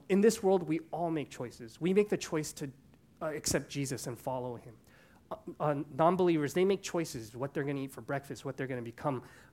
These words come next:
uh, you know, when they get older, what they wanna do with their lives. We all make choices. But the difference between non-Christians and Christians is that non-Christians, all they have are their choices in life.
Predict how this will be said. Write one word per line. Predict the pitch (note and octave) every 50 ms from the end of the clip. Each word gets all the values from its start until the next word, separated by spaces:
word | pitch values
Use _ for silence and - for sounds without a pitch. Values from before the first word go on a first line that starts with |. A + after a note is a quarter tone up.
| _ _ _
uh, | F3 D#3+ D3 - - _ _ -
you | E3+ C3+
know, | C3+ B2 A2+
when | A#2 B2 B2+
they | B2 A#2+
get | - B2+ B2 -
older, | C3+ C#3 C#3+ C3+ B2+
what | B2 B2 -
they | C#3+
wanna | C3+ C3 B2+ A#2 A2+
do | - F3+
with | G3 G3+
their | G3 D#3+ C3
lives. | A#2+ A#2 A2+ A2 -
We | - D3 C#3 - -
all | - D3 D#3 E3+ E3
make | D#3+ D3+ C3+ B2+ B2+ -
choices. | - - - C3+ B2 B2+ - - C#3 - - - - -
But | - C#3
the | - C3
difference | B2 - D3+ D#3 - F#3 D#3+ -
between | - D3+ C3 - - C3 A#2
non-Christians | A#2+ B2 C3 C#3 C3+ - D#3 C#3 - - D3 C3+ - - - - - _ -
and | A2 -
Christians | - - - E3 D3+ - - B2 A2 A2 G#2+ - - - - - - _
is | - A#2
that | C3 C3 B2
non-Christians, | A#2 C#3 D3+ F3 G3 F#3+ - G3 F3+ - G#3 F#3 D#3+ - - -
all | D3 C3 C#3+
they | D3 E3 D#3
have | A2+ C3 B2+ A#2+ A#2 A2+ - - _ _ -
are | A2+
their | C3 B2
choices | A2 - - A#2 F#2+ - - - - - - - _ _ _ _ _ _ _ _ _ _ _ _
in | B2 A2
life. | A2 G2+ G2+ - - -